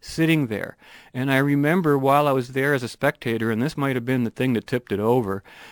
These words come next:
I remember the complainant at the end of the hearings one day rushing to Mister Eliaf and in perfectly understandable English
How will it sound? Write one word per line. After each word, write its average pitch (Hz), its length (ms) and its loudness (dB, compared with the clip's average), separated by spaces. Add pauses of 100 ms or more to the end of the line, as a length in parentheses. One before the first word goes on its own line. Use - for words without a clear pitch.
(120)
I 123 100 -2
remember 131 640 2
the 113 140 -4
complainant 127 840 -4 (360)
at 120 200 -6
the 120 160 -4
end 127 200 0
of 113 100 -8
the 117 80 -4
hearings 135 360 -4
one 110 220 -4
day 110 140 0
rushing 139 440 -4
to 127 100 -8
Mister 120 340 -4
Eliaf 123 480 -2
and 110 100 -2
in 113 120 -4
perfectly 165 880 -4
understandable 135 920 -4
English 127 580 -4